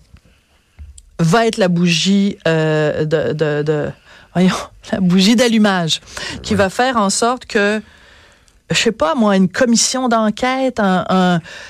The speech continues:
Speaker 1: tu sais, je veux dire, pas juste un rapport du coroner sur ce dossier-là, mais de, de, de, d'élargir ça de façon plus, plus, euh, plus grande à la, à l'échelle du Québec, de voir comment se fait-il qu'aujourd'hui, en deux mille dix-neuf, une situation comme ça peut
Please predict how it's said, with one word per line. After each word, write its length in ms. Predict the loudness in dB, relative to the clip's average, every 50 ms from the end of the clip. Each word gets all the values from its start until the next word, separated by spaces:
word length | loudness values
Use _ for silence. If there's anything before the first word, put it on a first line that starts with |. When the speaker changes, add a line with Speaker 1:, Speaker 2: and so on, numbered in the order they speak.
| -20 -20 _ _ -4
Speaker 1:
tu 80 | -2
sais, 120 | 0 0 0
je 80 | 0
veux 60 | 0
dire, 160 | 0 0 -2 -2
pas 220 | -2 0 0 2
juste 500 | 2 0 0 0 0 0 0 0 0 0
un 180 | 0 2 2 0
rapport 440 | 0 0 -2 0 0 0 0 0 -2
du 100 | -4 -2
coroner 560 | -2 -2 0 0 0 0 2 2 2 2 0
sur 200 | 0 -2 -4 -4
ce 180 | -4 -2 0 0
dossier-là, 840 | 0 2 2 0 2 0 0 0 0 2 2 2 2 2 2 2 2
mais 200 | 0 0 0 2
de, 160 | 2 0 0
de, 280 | -2 -2 -4 -4 -4 -4
de, 260 | -4 -2 0 0 0 0 -4 -8 -14 -6 -4
d'élargir 840 | -2 0 0 2 2 2 0 0 0 -2 -2 0 0 0 0 0 -2
ça 320 | -2 -2 -2 0 0 0
de 120 | 0 0 -2
façon 500 | 0 0 0 0 0 0 0 0 0 0
plus, 400 | -2 -4 -2 0 2 2 2 0 -2 -8 -18 -20 -20 -20 _ -8
plus, 420 | -4 -2 0 2 2 2 2 2
euh, 220 | 4 2 2 0 -2 -6 -12 -20 -18 _
plus 140 | -4 -2 -2
grande 500 | 0 0 0 0 0 0 0 0 2 2
à 80 | 2
la, 140 | 0 0 -2
à 160 | -2 -2 -2
l'échelle 520 | 0 0 0 0 0 0 0 0 0 0 -2
du 120 | -2 -2
Québec, 440 | 0 0 0 2 2 0 0 0 0
de 100 | 0 -2
voir 400 | 0 0 0 2 2 0 -2 -4 -4
comment 460 | -2 0 2 2 2 2 0 0 -2
se 140 | -4 -4 -4
fait-il 560 | -4 -4 -4 -4 -4 -2 -2 -2 -2 -2 -2
qu'aujourd'hui, 520 | 0 0 0 0 0 0 -2 -2 -2 -2 0
en 140 | 0 0
deux 240 | 0 0 0 0 2
mille 300 | 2 2 2 2 2 0
dix-neuf, 480 | 0 0 0 0 2 2 2 0 0 0
une 100 | -2 -2
situation 460 | 0 0 -2 -2 0 0 0 -2 0
comme 180 | 0 0 -2 0
ça 220 | 0 0 -2 -2
peut 260 | 0 0 0 0 0